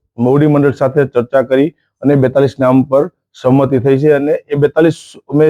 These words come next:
જે નક્કી કરેલા નામ છે, એ બેતાલીસ ઉમેદવારોને ભારતીય જનતા પાર્ટીએ મેન્ડેટ આપ્યું છે. એટલે પૂરી તાકાતથી કે ક્યાંય ભાજપનું નબળું દેખાય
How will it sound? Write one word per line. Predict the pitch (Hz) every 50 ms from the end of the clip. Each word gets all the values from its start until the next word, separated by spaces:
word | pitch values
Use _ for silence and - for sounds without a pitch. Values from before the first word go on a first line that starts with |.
| 139 147
જે | 156
નક્કી | 143 131 135 135 - 170 160
કરેલા | 156 147 147 143
નામ | 143 143
છે, | 143 - 165
એ | 160 160
બેતાલીસ | 165 170 170 165 - 156 151
ઉમેદવારોને | 156 156 147 147 147 156 160 175 202 247 _ _ _ _ _ _ _ -
ભારતીય | 147 - - 165 170
જનતા | 175 165 190 180 190
પાર્ટીએ | 196 190 214 220 214 214
મેન્ડેટ | 220 214 196 160 127 131
આપ્યું | 131 107 104 107 92
છે. | 95 101 92 _ _ _ _ _ -
એટલે | 135 147 170 175 175 180 - - 151 - _ _
પૂરી | - 147 151 180 175 160
તાકાતથી | 156 147 147 - 160 160 139 - _ - 156 165 170 170 165 - _ _ _ _ _ _ _ _ -
કે | 151 160 - -
ક્યાંય | - 156 156 160 151 120
ભાજપનું | 135 139 147 156 147 - 160 160 143 135
નબળું | 139 151 156 151 143 135 143
દેખાય | 147 - - 143 147 160